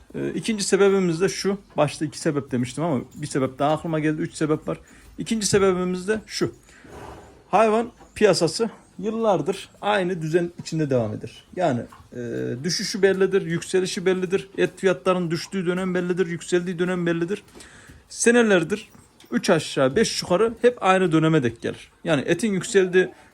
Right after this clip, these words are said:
ay bellidir, düştüğü ay bellidir. Böyle olunca da hayvan fiyatlarının düştüğü ay belli, yükseldiği ay belli, hayvanın alınacak ay belli. Bunu genelde büyük besiciler iyi bilir. Küçük besiciler de bilmeme sebebi, e,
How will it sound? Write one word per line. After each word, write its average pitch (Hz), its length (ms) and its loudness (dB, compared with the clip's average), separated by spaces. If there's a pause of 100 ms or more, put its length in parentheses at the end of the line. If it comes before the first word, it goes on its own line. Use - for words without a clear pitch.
(120)
ay 175 260 4
bellidir, 143 440 0
düştüğü 156 320 -2
ay 156 260 4
bellidir. 160 460 -2
Böyle 180 160 4
olunca 156 320 2
da 139 100 -2
hayvan 170 240 0
fiyatlarının 120 460 -4
düştüğü 165 320 -4
ay 170 180 4
belli, 180 380 0
yükseldiği 160 480 0
ay 160 180 4
belli, 147 220 0
hayvanın 156 360 2
alınacak 151 440 0
ay 156 240 2
belli. 165 280 0 (500)
Bunu 202 140 0
genelde 156 500 2
büyük 180 260 -2
besiciler 156 420 0
iyi 151 280 -2
bilir. 104 280 -8 (680)
Küçük 202 260 -6
besiciler 151 480 2
de 110 100 0 (200)
bilmeme 156 340 2
sebebi, 175 500 2 (520)
e, 147 240 -6